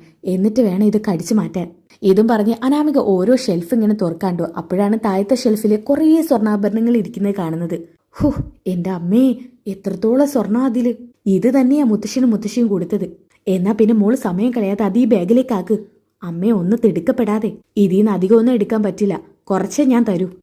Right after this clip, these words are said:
ഇതും പറഞ്ഞിട്ട് അനാമിക കയ്യിൽ ഗ്ലൗസ് ഒക്കെ ഇടുന്നുണ്ട് ട്ടോ. എന്നിട്ടാണ് ഈ സ്വർണ്ണമൊക്കെ എടുക്കുന്നത്. കുറച്ച് സ്വർണ്ണം എടുത്തിട്ട് രേവതിയുടെ ബാഗിലേക്ക് ഇട്ട് കൊടുക്കുന്നുണ്ട്. അപ്പൊ രേവതി പറയുന്നുണ്ട്, "മോളെ, ആ പച്ച കല്ല് വെച്ചതില്ലേ, അതെനിക്ക് ഭയങ്കര ഇഷ്ടമായി, അതിങ്ങ് എടുക്ക്." "ദേ അമ്മേ, ഇത് ഇട്ടോണ്ട് നടക്കാനല്ല,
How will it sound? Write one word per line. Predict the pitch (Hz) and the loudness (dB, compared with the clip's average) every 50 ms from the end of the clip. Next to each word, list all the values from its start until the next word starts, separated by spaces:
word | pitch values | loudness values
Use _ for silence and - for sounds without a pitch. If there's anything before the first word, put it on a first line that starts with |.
| _ _ - | _ _ -2
ഇതും | 208 190 233 233 | 2 2 2 2
പറഞ്ഞിട്ട് | 247 240 226 208 220 214 214 233 214 208 - | 2 2 2 2 0 2 2 0 0 0 -2
അനാമിക | 233 247 277 294 294 285 285 302 294 - | -2 0 0 0 0 0 0 0 0 0
കയ്യിൽ | 208 170 165 185 233 254 | -2 0 2 2 2 2
ഗ്ലൗസ് | 196 190 170 156 160 165 165 262 | 2 0 0 0 0 -2 -2 -4
ഒക്കെ | 240 247 | -2 0
ഇടുന്നുണ്ട് | 269 202 202 208 208 208 190 175 185 | 0 0 2 0 0 0 0 -2 -2
ട്ടോ. | 170 151 - - | -4 -4 -4 -4
എന്നിട്ടാണ് | 175 160 160 160 160 196 196 196 208 | -4 -2 -2 -2 -2 -2 0 0 0
ഈ | |
സ്വർണ്ണമൊക്കെ | 220 214 - 214 180 190 208 214 214 | 0 0 -2 -4 -2 0 -2 0 0
എടുക്കുന്നത്. | 233 196 185 - 202 202 190 180 170 170 | -2 -2 -2 -2 -2 -2 0 0 -2 -4
കുറച്ച് | 170 - 180 175 175 - - | -2 -2 -2 -2 -2 -4 -6
സ്വർണ്ണം | 220 - 214 175 - 208 220 | -2 -2 -2 -2 0 0 -2
എടുത്തിട്ട് | 214 196 - 220 208 - 208 - - - - _ - 220 | -2 -2 -4 -4 0 0 -2 -2 -2 -12 -20 _ 0 2
രേവതിയുടെ | 233 247 262 269 226 226 208 233 | 4 4 4 4 4 4 4 4
ബാഗിലേക്ക് | 214 208 175 170 170 175 196 196 196 208 | 2 0 -2 -2 -4 -4 -4 -4 -4 -4
ഇട്ട് | 190 208 | -2 -2
കൊടുക്കുന്നുണ്ട്. | 196 190 180 190 185 185 165 175 | -2 0 -2 -4 -4 -4 -4 -4
അപ്പൊ | 170 - 196 - 185 | -6 -6 -6 -4 -2
രേവതി | 175 160 156 160 180 | 0 0 0 2 2
പറയുന്നുണ്ട്, | 208 208 185 180 185 185 175 170 170 - - _ _ 185 | 0 0 0 -4 -6 -6 -6 -6 -8 -10 -18 _ _ -6
"മോളെ, | 180 175 170 196 214 214 - _ _ _ _ | -4 -2 -2 -2 -4 -4 -12 _ _ _ _
ആ | 226 | -8
പച്ച | 233 226 - - - - _ _ - 294 285 285 | -8 -8 -12 -14 -16 -16 _ _ -2 0 0 2
കല്ല് | 226 175 180 208 233 | 0 0 2 2 2
വെച്ചതില്ലേ, | 240 226 - 220 196 202 165 165 165 165 - - - _ - | 2 0 0 -2 -2 -2 0 0 -4 -4 -8 -14 -16 _ -6
അതെനിക്ക് | 233 247 277 247 240 269 | -2 0 2 0 2 0
ഭയങ്കര | 226 214 175 170 180 208 262 240 | 0 -2 -2 -2 0 0 2 2
ഇഷ്ടമായി, | 226 220 - - 190 175 180 - - | 0 0 -2 -4 -4 -4 -4 -4 -4
അതിങ്ങ് | 247 262 285 254 226 | -2 0 2 2 2
എടുക്ക്." | 208 170 - - 185 165 - - _ _ _ _ _ - | 2 0 -2 -6 -8 -8 -8 -16 _ _ _ _ _ 2
"ദേ | 180 214 | 4 4
അമ്മേ, | 214 208 185 190 226 254 247 - - - _ | 4 4 2 0 0 -2 -2 -6 -16 -8 _
ഇത് | 196 196 190 | -2 0 0
ഇട്ടോണ്ട് | 220 208 220 - 214 226 240 277 | 0 0 2 2 4 4 6 4
നടക്കാനല്ല, | 269 233 208 214 247 262 254 240 208 208 190 - | 4 2 0 -2 -2 0 0 0 0 -2 -2 -4